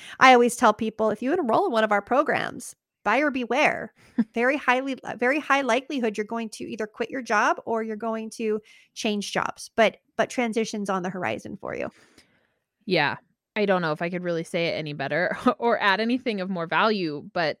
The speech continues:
Speaker 2: yeah, I've, I've seen many, many nurse coaches tell me that they wanna quit their job or significantly decrease their hours. And then by the, and they'll give themselves, like, a six-month timeline. And then by the next call,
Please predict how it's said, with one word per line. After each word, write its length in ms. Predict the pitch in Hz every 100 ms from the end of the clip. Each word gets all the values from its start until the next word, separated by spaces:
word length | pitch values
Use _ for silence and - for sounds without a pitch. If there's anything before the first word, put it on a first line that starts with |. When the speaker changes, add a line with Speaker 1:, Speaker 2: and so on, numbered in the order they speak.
| _ _ -
Speaker 2:
yeah, 340 | 190 165 -
I've, 220 | 165 185
I've 160 | 185 190
seen 640 | - 208 202 196 190 190 - _ _ _ _ -
many, 680 | 202 214 233 247 247 254 285 _ _ -
many 360 | 190 190 202 196
nurse 280 | 180 165
coaches 680 | - 156 160 165 147 175 233 _ _ _ _ _ _ _ _ _ _ _ -
tell 180 | - 196
me 120 | 208
that 160 | 208 202
they 120 | 190
wanna 260 | 190 185 190
quit 280 | - 175
their 120 | 185 180
job 500 | 165 151 156 160 190 _ _ _ _ _
or 420 | - 208 214 214 214
significantly 680 | - 226 208 190 208 180 180
decrease 420 | 175 160 - 160 175
their 160 | 170
hours. 760 | - 151 147 156 143 160 - _ _ - - _
And 160 | - 208
then 160 | 185 175
by 160 | 165
the, 220 | 165 160 - -
and 200 | 202 190
they'll 220 | 190 175 185
give 180 | 180 170
themselves, 380 | 175 170 160 160
like, 140 | 151
a 60 | 135
six-month 580 | - 143 151 139 -
timeline. 500 | - 135 147 123 117
And 120 | 90 95
then 100 | 151
by 140 | 156
the 100 | 156
next 220 | 139 -
call, 480 | - 160 139 135 151